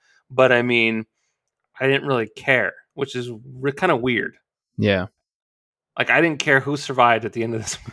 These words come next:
Speaker 1: <laughs> movie.
Speaker 2: That's why I wanted the hard R, 'cause I wanted them to get killed, 'cause
Speaker 1: But
Speaker 2: then
Speaker 1: I'm,
Speaker 2: it would've
Speaker 1: but
Speaker 2: been
Speaker 1: I, but
Speaker 2: fun.
Speaker 1: what I'm saying is, like, Psycho wasn't a hard R, you know? It's,
Speaker 2: True.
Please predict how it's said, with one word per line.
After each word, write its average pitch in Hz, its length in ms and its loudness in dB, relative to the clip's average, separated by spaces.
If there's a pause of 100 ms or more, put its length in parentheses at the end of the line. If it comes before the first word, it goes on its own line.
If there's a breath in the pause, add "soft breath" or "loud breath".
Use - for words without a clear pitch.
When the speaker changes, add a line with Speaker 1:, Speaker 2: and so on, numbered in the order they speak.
Speaker 1:
<laughs> 143 240 -8
movie. 131 440 0 (320 loud breath)
Speaker 2:
That's 117 180 -4
why 147 140 4
I 156 40 6
wanted 147 260 2
the 156 80 2
hard 165 220 4
R, 220 260 2
'cause 110 160 2
I 113 80 2
wanted 143 380 2
them 170 180 0
to 175 80 0
get 196 260 -4
killed, 185 440 2
'cause 120 140 -14
Speaker 1:
But 127 120 6
Speaker 2:
then 156 100 8
Speaker 1:
I'm, - 60 2
Speaker 2:
it - 20 0
would've 214 160 8
Speaker 1:
but 226 60 6
Speaker 2:
been - 80 0
Speaker 1:
I, - 20 0
but 208 80 6
Speaker 2:
fun. 226 140 8
Speaker 1:
what 220 100 6
I'm 202 100 4
saying 220 420 0
is, 151 200 -2
like, 156 220 0
Psycho 202 380 0
wasn't 113 260 0
a 95 60 -2
hard 101 340 -6
R, 101 480 -2
you 131 140 -2
know? 107 200 0
It's, 147 140 -2
Speaker 2:
True. 117 340 4